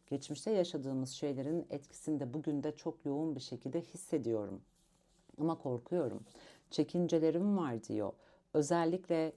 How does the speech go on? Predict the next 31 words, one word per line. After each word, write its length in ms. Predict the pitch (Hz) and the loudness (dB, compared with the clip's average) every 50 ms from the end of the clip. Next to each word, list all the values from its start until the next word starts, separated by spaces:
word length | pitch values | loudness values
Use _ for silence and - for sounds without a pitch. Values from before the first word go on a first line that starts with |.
| - | -4
ilişkiler 640 | 143 143 143 147 - - - 151 156 156 156 160 156 | -2 -2 -2 -2 -4 -4 -2 0 2 2 2 2 0
konusunda, 640 | - - 147 139 135 131 - - 131 123 120 117 117 | -2 -2 -2 -2 -2 -4 -6 -4 -4 -2 0 0 -2
güven 500 | 120 117 131 127 143 143 156 165 180 180 | 0 0 0 0 2 2 2 2 0 -2
konusunda 720 | 180 - 185 165 147 139 139 - - 127 120 113 120 113 | -2 -2 -2 -2 -2 -2 -4 -4 -4 -2 -2 -2 -2 -2
diyor. 260 | 104 113 120 120 120 - | -2 0 -2 -2 -2 -4
Çünkü 160 | 147 143 - | -8 -10 -6
senin 260 | - - 151 156 156 | -4 -2 0 0 0
güvenini 320 | 143 151 147 151 147 147 147 | 0 0 0 0 0 -2 -4
sarstım 640 | - - 143 139 143 143 - - - 165 160 165 - - - - - - - _ - | -6 -8 -8 -8 -8 -8 -12 -8 -4 -4 -4 -4 -6 -12 -20 -20 -20 -20 -18 _ -6
ya 60 | 131 | -4
da 60 | 139 | -2
güven 320 | 135 135 135 139 147 160 170 | -2 0 0 0 0 0 -2
sarsıcı 580 | 175 - 175 160 151 151 - 156 135 147 135 | -2 -4 -4 -4 -4 -4 -6 -4 -4 -2 0
bir 100 | 139 151 | 0 0
mevzu 380 | 147 143 139 135 131 117 117 151 | 2 0 0 0 -2 -2 0 2
yaşadık, 520 | 170 165 160 - - 156 139 147 147 - | 2 2 0 0 -4 -4 -4 -6 -4 -4
bir 140 | 139 135 - - | -4 -4 -4 -4
olay 340 | - 123 123 127 131 147 160 | -4 -2 0 0 0 0 0
yaşadık 520 | 165 165 165 - - 165 147 160 160 - - - - - - - - | 0 0 -2 -2 -2 0 0 0 -2 -2 -6 -20 -20 -20 -20 -6 -2
ve 100 | 139 135 | 0 2
bu 140 | 135 147 127 | 2 2 2
bizde 260 | 151 139 127 - 147 | 0 0 2 2 0
ciddi 340 | 127 123 120 - - 151 160 | 0 -2 -8 -4 0 0 2
anlamda 440 | 151 151 151 151 151 151 151 147 143 | 2 2 2 2 2 2 2 2 2
bir 240 | 147 151 143 - - _ _ _ _ _ | 2 0 0 -4 -10 _ _ _ _ _
kaosu 400 | - - 143 139 143 139 - - | -4 0 2 2 2 2 0 0
açığa 340 | 147 156 151 - - 160 151 | 0 0 -2 -2 -2 -2 -2
çıkarttı, 500 | 143 - - - - 151 156 151 - 156 | -2 -6 -8 -4 -2 -2 -2 -2 -4 -8
sıkıntıyı 580 | 151 - - - - 139 139 135 - 156 160 - | -8 -8 -10 -8 -6 -4 -4 -2 -2 -2 -2 -2
açığa 300 | - - - 165 151 151 | -4 -4 -2 -2 -2 -2
çıkarttı. 680 | 147 - - - 156 143 147 147 - - 175 165 | -4 -8 -8 -4 -2 -2 -2 -4 -4 -2 -2 -2